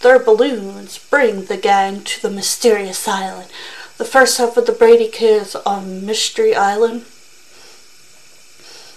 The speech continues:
a pilot movie that originally aired on A B C's Saturday Superstar Movie.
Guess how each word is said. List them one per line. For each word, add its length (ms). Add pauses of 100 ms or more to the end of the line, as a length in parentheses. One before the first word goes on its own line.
(120)
a 60
pilot 400
movie 220
that 440
originally 480
aired 180
on 200
A 160
B 200
C's 380
Saturday 460
Superstar 600
Movie. 440